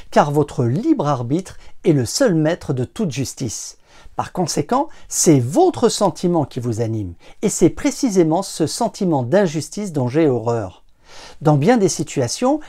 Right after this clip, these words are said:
l'ignorance de la loi vise à créer des conflits menant à un sentiment d'injustice. C'est pour cela qu'il est important de s'informer, de se documenter et de réunir un maximum de preuves pour justifier de son bon droit. Sinon, ce sentiment d'injustice perdurera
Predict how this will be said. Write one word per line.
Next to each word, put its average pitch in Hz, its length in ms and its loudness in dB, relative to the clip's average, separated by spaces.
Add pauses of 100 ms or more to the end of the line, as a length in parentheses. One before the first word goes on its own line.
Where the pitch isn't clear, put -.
(100)
l'ignorance 202 580 4
de 131 80 -2
la 120 160 0
loi 165 280 6
vise 170 260 -2
à 127 80 2
créer 151 260 0
des 147 140 2
conflits - 400 -4
menant 147 360 4
à 123 60 2
un 117 120 -2
sentiment 151 540 0
d'injustice. 131 760 -2 (340)
C'est - 160 4
pour 339 180 0
cela 156 360 2
qu'il 156 200 -2
est 143 180 0
important 180 480 0
de 139 120 0
s'informer, 143 680 -4 (260)
de 185 80 0
se - 160 0
documenter 175 880 0 (260)
et 170 100 4
de 139 120 4
réunir 196 720 2
un 120 160 0
maximum 202 640 2
de 143 80 4
preuves 175 460 0
pour 123 240 0
justifier 151 760 -4 (220)
de 143 80 -2
son 135 180 -4
bon 151 220 4
droit. 104 320 -2 (280)
Sinon, 147 300 0
ce - 160 -6
sentiment 147 460 0
d'injustice 131 580 -4
perdurera 131 640 -2